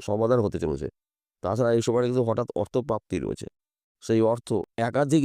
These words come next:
জায়গার থেকে অর্থর আনাগোনা আপনি দেখতে পাবেন। অনেক দিনের আটকে থাকা কাজ আপনি এবার করতে চলেছেন মহাদেবের কৃপা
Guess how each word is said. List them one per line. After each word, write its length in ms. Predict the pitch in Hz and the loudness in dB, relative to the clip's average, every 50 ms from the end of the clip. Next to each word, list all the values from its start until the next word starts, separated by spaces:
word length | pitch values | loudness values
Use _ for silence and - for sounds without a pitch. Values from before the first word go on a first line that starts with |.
| 135 | 4
জায়গার 280 | 117 127 117 120 131 - - | 4 4 4 4 2 0 -2
থেকে 240 | - 131 - 101 - - _ _ _ _ _ _ _ _ _ - | -6 -6 -4 -4 -4 -4 _ _ _ _ _ _ _ _ _ -6
অর্থর 360 | 101 113 - - - 131 131 - - - 87 | -4 -4 -4 -2 0 0 0 0 -2 -2 -2
আনাগোনা 480 | 104 104 107 110 117 113 123 143 147 123 - - | -2 0 0 0 0 0 0 0 0 -2 -4 -4
আপনি 220 | 104 - 98 110 107 92 | -4 0 0 0 2 2
দেখতে 240 | 95 90 - - 80 | 0 -2 0 -2 -2
পাবেন। 220 | 71 58 67 67 - _ _ _ _ _ _ _ - | -2 -2 -2 -4 -6 _ _ _ _ _ _ _ -2
অনেক 240 | - 110 120 135 135 127 | 0 4 4 6 6 6
দিনের 260 | 127 143 143 139 120 - | 4 4 4 4 4 2
আটকে 300 | 101 110 104 - - 135 135 123 | 0 -2 -2 -2 0 0 0 0
থাকা 200 | - 127 113 131 127 - - | 0 0 0 0 -2 -2 -2
কাজ 260 | - 120 123 110 95 - - - _ - | -2 0 0 0 -2 -4 -10 -14 _ -4
আপনি 240 | - 107 - 117 139 131 - _ - | -4 -2 0 0 0 0 0 _ -2
এবার 200 | - 107 110 123 123 - | 0 2 2 2 2 0
করতে 280 | - 104 95 - - 87 | 0 0 0 0 -2 -2
চলেছেন 300 | 85 62 67 - 73 55 - _ _ _ _ _ _ _ - | -2 -2 -2 -2 -6 -8 -10 _ _ _ _ _ _ _ -6
মহাদেবের 500 | 95 101 107 107 120 123 123 135 135 131 127 | -2 2 2 2 4 4 4 6 6 6 4
কৃপা 320 | - 120 117 - 117 117 | 2 0 0 2 2 0